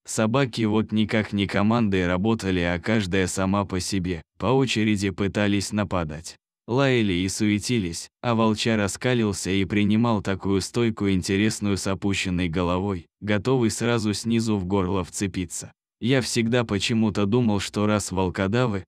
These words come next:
то запросто волка давить должны, но тут прям удивился тому, как волк, защищаясь, еще и атакует их. Собаки привыкли драться и кусаться,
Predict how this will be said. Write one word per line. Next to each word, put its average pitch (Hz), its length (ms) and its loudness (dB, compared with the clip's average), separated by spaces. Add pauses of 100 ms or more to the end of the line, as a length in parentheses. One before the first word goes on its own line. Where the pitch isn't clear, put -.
(100)
то 120 140 2
запросто 107 640 0
волка 110 380 0
давить 98 380 2
должны, 90 540 -2 (120)
но 110 180 0
тут 123 240 -2
прям 117 320 2
удивился 104 600 2
тому, 98 320 0
как 98 260 -4
волк, 113 320 2
защищаясь, 101 800 -2
еще 98 320 0
и 107 100 2
атакует 98 640 -2
их. 87 260 -10 (280)
Собаки 117 580 0
привыкли 104 640 2
драться 107 480 0
и 95 160 2
кусаться, 107 680 -2